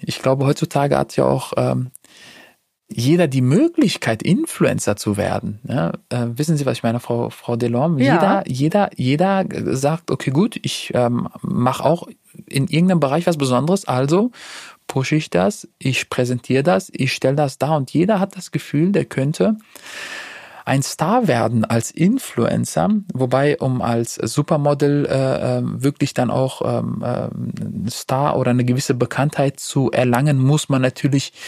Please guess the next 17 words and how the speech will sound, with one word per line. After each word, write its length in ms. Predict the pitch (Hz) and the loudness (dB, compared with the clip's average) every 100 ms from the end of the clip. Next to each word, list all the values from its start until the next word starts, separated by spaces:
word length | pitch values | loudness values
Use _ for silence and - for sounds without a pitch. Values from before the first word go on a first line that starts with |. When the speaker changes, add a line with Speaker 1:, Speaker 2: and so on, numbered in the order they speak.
| - - - | -12 -12 -14
Speaker 1:
viele, 460 | - - - 185 160 | -16 -6 2 2 2
viele, 260 | - 160 156 | 2 0 2
viele 240 | 151 131 | 0 0
Hürden 480 | - 180 214 135 123 | 2 2 2 2 0
nehmen, 400 | 117 127 131 120 | 0 0 -4 -6
bis 180 | 120 - | -6 -2
man 140 | 123 | 0
da 140 | 120 | 0
überhaupt, 640 | - 131 117 107 160 151 - | 0 0 0 2 0 0 -2
wenn 80 | 131 | -2
man's 180 | 120 | -2
überhaupt 460 | - 117 113 120 - | -2 -2 -2 -2 -2
auch 100 | 123 | -4
das 160 | 120 - | -6 -4
Potenzial 500 | 123 113 113 143 147 | -2 -2 0 0 0
dazu 340 | 120 - 113 | -2 -4 -4
hat, 200 | 113 | -4